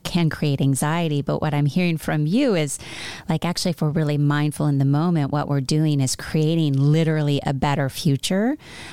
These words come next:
by understanding the trends in this present moment. So they feel different.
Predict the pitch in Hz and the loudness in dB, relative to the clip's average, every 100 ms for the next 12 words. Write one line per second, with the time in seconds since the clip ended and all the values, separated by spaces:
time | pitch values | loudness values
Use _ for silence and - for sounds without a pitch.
0 | - - 160 - 151 147 143 - - 147 | -10 -2 -2 0 0 0 -2 -2 -2 0
1 | 143 139 143 139 135 127 135 - 151 - | 0 2 2 4 2 0 -4 -4 -4 -2
2 | - - - 160 147 143 135 - - - | -2 -2 0 0 2 0 0 -4 -6 -4
3 | - - - - - - - - - 147 | -4 -2 -2 -4 -6 -8 -8 -6 -2 -4
4 | 135 - - _ _ - 180 - 370 247 | -6 -12 -20 _ _ -2 -2 0 -2 0
5 | 180 - 147 - - - | -2 -4 -6 -4 -6 -6